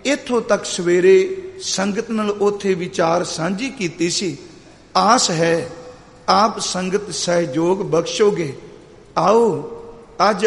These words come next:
ਆਦਿ ਗੁਰੂ ਧੰਨ ਗੁਰੂ ਨਾਨਕ ਸਾਹਿਬ ਦੇ ਚਰਨਾਂ ਦੀ ਟੇਕ ਲਈਏ, ਸ਼ਬਦ ਦਾ ਆਸਰਾ ਲਈਏ ਤੇ ਜੋ ਸੋਹਿਲਾ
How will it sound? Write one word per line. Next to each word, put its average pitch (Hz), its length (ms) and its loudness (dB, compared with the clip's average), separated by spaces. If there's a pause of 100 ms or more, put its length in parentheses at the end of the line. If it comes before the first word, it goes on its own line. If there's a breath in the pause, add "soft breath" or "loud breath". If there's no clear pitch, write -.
(160)
ਆਦਿ 196 320 0
ਗੁਰੂ 214 340 0 (800)
ਧੰਨ 208 280 2
ਗੁਰੂ 277 280 -2
ਨਾਨਕ 220 400 0
ਸਾਹਿਬ 208 460 -2
ਦੇ 202 120 4
ਚਰਨਾਂ 190 560 -2
ਦੀ 180 200 -8 (120)
ਟੇਕ 190 300 4
ਲਈਏ, 165 540 -2 (600)
ਸ਼ਬਦ 220 560 0
ਦਾ 226 120 6 (140)
ਆਸਰਾ 202 400 2
ਲਈਏ 165 520 2 (580)
ਤੇ 208 140 6
ਜੋ 190 320 4
ਸੋਹਿਲਾ 214 640 2